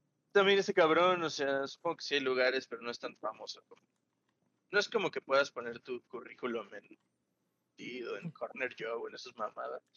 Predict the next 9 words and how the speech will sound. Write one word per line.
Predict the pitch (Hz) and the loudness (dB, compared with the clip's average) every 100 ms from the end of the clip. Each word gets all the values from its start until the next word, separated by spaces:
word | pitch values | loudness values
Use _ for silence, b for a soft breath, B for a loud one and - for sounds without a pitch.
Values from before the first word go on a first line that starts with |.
| _ B B _ _ _ | _ B B _ _ _
y | 135 | -12
que | 131 | 0
te | 135 | 2
busquen | 123 131 151 120 | 4 2 0 0
para | 123 120 | 2 2
eso | - 117 | 2 0
es | 117 - | -2 -4
más | 120 117 | -6 -6
difícil. | - 117 - 120 117 | -8 -8 -8 -8 -12